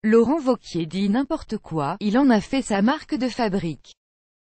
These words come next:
Qu'il vente ou qu'il pleuve, le candidat à la présidence des Républicains répète inlassablement les mêmes inepties jusqu'à la caricature. Haro sur les chômeurs et ceux qui s'en occupent.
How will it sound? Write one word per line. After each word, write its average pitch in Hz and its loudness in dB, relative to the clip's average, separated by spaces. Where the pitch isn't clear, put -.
Qu'il 269 -2
vente 165 -4
ou 247 -8
qu'il 202 -4
pleuve, 202 0
le 160 0
candidat 226 -2
à 185 0
la 123 -4
présidence 214 0
des 202 0
Républicains 262 -4
répète 262 2
inlassablement 254 0
les 170 0
mêmes 254 0
inepties 196 0
jusqu'à 247 -2
la 180 0
caricature. 214 -6
Haro 190 2
sur 190 -6
les 160 -2
chômeurs 226 0
et 185 0
ceux 170 -4
qui 208 -12
s'en 170 -4
occupent. 185 -6